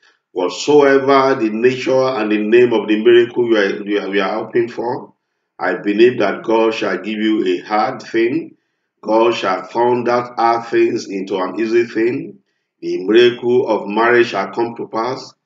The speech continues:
You shall sing your wedding songs and cut your wedding cake in the mighty name of Jesus Christ.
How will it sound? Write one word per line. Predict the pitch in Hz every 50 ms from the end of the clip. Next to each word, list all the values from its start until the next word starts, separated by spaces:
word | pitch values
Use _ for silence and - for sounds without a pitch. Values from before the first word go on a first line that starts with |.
| _ _ _ _
You | - 104 98
shall | - 110 95 92 92
sing | - - - 123 123 127 120
your | 117 107 104 101 98
wedding | 107 120 120 120 123 127
songs | 120 - - 123 120 120 123 120 -
and | - 104 101 95 -
cut | - 113 110 -
your | 117 110 101 101
wedding | 110 117 110 110 113 110 107 -
cake | - 104 104 104 104 107 - _ _ _ _ _ _ _
in | - 104 107 104 101 95
the | 101 98 95 92
mighty | 92 95 95 95 95 92 92 - - 95 92
name | 92 92 92 90 90 90 87 71 78 - - - - _ _ 85
of | 82 76 73 -
Jesus | 78 78 80 80 76 76 -
Christ. | - - - - - _ - - - - - - _